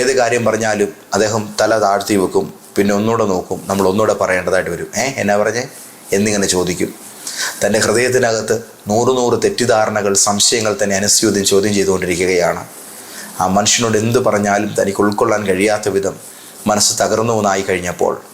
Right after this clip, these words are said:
ഇനി വാക്കുകൾക്കിവിടെ പ്രസക്തിയില്ല, കർത്താവിൻ്റെ സ്പർശനത്തിന് മാത്രമേ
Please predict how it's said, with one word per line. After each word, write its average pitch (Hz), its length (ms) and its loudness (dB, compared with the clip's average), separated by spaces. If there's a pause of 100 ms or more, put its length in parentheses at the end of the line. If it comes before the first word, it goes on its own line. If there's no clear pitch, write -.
(640)
ഇനി 113 120 2 (100)
വാക്കുകൾക്കിവിടെ 117 640 2
പ്രസക്തിയില്ല, 113 560 0 (160)
കർത്താവിൻ്റെ 110 520 2
സ്പർശനത്തിന് 120 680 0
മാത്രമേ 101 400 0